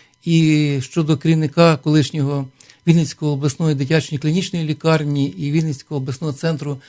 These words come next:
медико-соціальної експертизи, щодо цих керівників була, е, однозначно негативна оцінка їх діяльності громадськості.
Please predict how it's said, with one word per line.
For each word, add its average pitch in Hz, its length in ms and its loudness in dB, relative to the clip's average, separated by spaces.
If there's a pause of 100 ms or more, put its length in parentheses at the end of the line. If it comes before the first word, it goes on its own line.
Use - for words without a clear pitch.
(220)
медико-соціальної 151 760 0
експертизи, 170 560 2
щодо 165 180 -4
цих - 200 -4
керівників 175 560 -4 (520)
була, 160 420 6 (120)
е, 147 40 -6
однозначно 151 840 0
негативна 151 460 2
оцінка 139 640 0
їх 131 200 -4
діяльності 147 560 0
громадськості. 131 720 -6